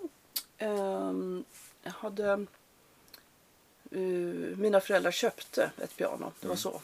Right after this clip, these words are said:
Speaker 1: Det kom ett piano i hemmet när jag kanske var tolv eller någonting sånt. Och jag blev superintresserad av det direkt. Och försökte lära mig att spela ackord och sådär.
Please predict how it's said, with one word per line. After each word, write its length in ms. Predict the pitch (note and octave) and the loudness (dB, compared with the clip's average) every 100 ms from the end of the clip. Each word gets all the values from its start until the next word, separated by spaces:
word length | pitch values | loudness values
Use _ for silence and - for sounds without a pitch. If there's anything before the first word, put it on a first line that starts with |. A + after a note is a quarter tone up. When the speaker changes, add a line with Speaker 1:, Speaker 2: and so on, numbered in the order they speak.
| - | -12
Speaker 1:
Det 160 | - - | -12 -2
kom 220 | F3 D#3+ | -2 -2
ett 100 | - | -4
piano 340 | F3 E3 E3 | -4 -2 -4
i 40 | D#3 | -2
hemmet 500 | F3+ G3 E3 - - | -2 -2 -4 -6 -6
när 80 | - | -6
jag 100 | - | -6
kanske 240 | - - | -8 -8
var 120 | - - | -8 -2
tolv 640 | - - F#3 F3 - - | -2 2 0 0 -4 -6
eller 160 | D#2 E2 | -4 -4
någonting 340 | - - - | -6 -6 -10
sånt. 500 | - - - - - - - - - - - - | -6 -4 -4 -6 -8 -10 -18 -18 -18 -18 -20 -8
Och 220 | - D#3 | -2 0
jag 260 | E3 D#3 D3+ | 2 4 4
blev 300 | D3+ C3+ D2+ - | 0 -2 -6 -8
superintresserad 1200 | - - A3+ F#3+ - D#3+ E3 E3 F3 G#3 - G2 | -2 2 4 2 0 0 0 -4 -4 -4 -4 -4
av 100 | A#2 | -4
det 180 | - - - - | -6 -8 -10 -8
direkt. 640 | - E3 D3 - - - - - - - - | -2 -2 -2 -6 -12 -10 -12 -14 -20 -20 -14
Och 140 | - - | -10 -8
försökte 520 | D#3 - - - C#3 | -8 -6 -6 -6 -4
lära 320 | D3+ D3 C#3+ | 0 2 0
mig 140 | D3+ | -4
att 100 | D#3 | -8
spela 200 | - - | -6 -6
ackord 560 | C#3 - E3 D#3 D3+ - | -6 -2 0 0 -2 -4
och 100 | - | -6
sådär. 360 | - - C#3 | -4 -2 -2